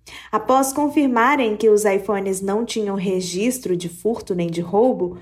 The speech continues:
os guardas descobriram que, horas antes, alguém havia perdido os celulares. O dono dos aparelhos foi identificado e os iPhones devolvidos. Fredson nasceu na Bahia e viajou para o Paraná em busca de uma vida melhor.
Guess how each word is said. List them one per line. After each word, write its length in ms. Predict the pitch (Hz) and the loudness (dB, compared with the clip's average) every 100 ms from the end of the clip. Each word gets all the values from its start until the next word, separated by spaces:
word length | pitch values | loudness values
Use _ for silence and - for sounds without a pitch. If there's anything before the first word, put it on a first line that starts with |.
| - - | -20 -4
os 140 | 294 247 | -2 2
guardas 500 | 302 320 320 330 311 | 4 4 6 4 2
descobriram 840 | 277 277 277 240 247 277 285 285 | 0 0 0 0 2 2 2 -2
que, 280 | 277 240 - | -4 -4 -2
horas 420 | 220 262 320 262 | 2 4 4 4
antes, 500 | 220 226 240 269 277 - - - | 2 2 0 -2 -4 -8 -18 -2
alguém 360 | 302 285 320 | 0 2 4
havia 220 | 320 277 302 | 4 2 2
perdido 640 | 311 311 262 220 311 320 | 4 4 4 4 2 4
os 120 | 269 | 0
celulares. 840 | - 233 233 214 147 135 - - - _ - - - | 0 0 2 2 0 -4 -6 -8 -10 _ -20 -6 -4
O 80 | |
dono 340 | 208 254 320 320 | 2 4 4 4
dos 200 | 294 269 | 2 2
aparelhos 680 | 269 254 226 233 240 240 | 2 2 2 2 2 -2
foi 180 | - 233 | 0 0
identificado 800 | 220 214 214 - 254 269 302 302 | 2 0 -2 -4 -2 2 2 4
e 120 | 330 330 | 6 6
os 140 | 320 | 4
iPhones 640 | 294 302 - 196 185 214 | 2 0 0 -2 0 -2
devolvidos. 920 | 190 175 175 226 269 185 - - - - - | 2 0 2 0 0 -4 -6 -10 -10 -10 -4
Fredson 420 | 262 269 269 285 | 0 2 0 -2
nasceu 380 | 277 269 269 269 | 0 0 2 2
na 120 | 262 | 2
Bahia 520 | 233 208 185 208 220 180 | 2 2 2 2 4 4
e 120 | 175 | 4
viajou 460 | 180 190 190 202 | 4 2 4 2
para 200 | 214 185 | 2 0
o 40 | 175 | 0
Paraná 400 | 185 175 170 185 | 0 0 -2 -2
em 100 | 185 | -2
busca 340 | 180 185 208 | -2 -2 -2
de 100 | 196 | -2
uma 160 | 190 185 | -2 -2
vida 240 | 185 175 | 0 0
melhor. 560 | 175 196 196 156 151 | 0 0 2 0 -2